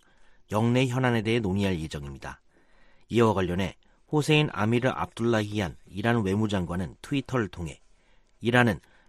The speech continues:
역동적인 외교의 중심지라며 이번 정상회담에서 경제 협력을 통한 발전과 정치적 해결을 통한 영내 안보에 초점을 맞출 예정이며 식량 안보 보장을 도모할 것이라고 밝혔습니다. 한편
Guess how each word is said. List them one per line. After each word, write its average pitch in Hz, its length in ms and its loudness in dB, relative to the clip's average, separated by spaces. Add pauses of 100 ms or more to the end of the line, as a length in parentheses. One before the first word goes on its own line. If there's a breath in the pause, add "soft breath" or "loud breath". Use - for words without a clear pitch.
역동적인 151 640 4
외교의 131 380 6
중심지라며 95 760 -2 (320)
이번 127 280 4
정상회담에서 113 920 -2 (420 soft breath)
경제 135 380 4
협력을 147 400 4
통한 147 340 2
발전과 95 640 -2 (420 soft breath)
정치적 143 560 4
해결을 156 380 4
통한 147 360 2
영내 110 320 2
안보에 120 360 4
초점을 139 380 0
맞출 120 320 0
예정이며 156 520 -6 (460)
식량 160 440 0
안보 110 320 0
보장을 117 360 0
도모할 110 800 -4
것이라고 87 380 -10
밝혔습니다. - 640 -12 (640)
한편 107 380 -4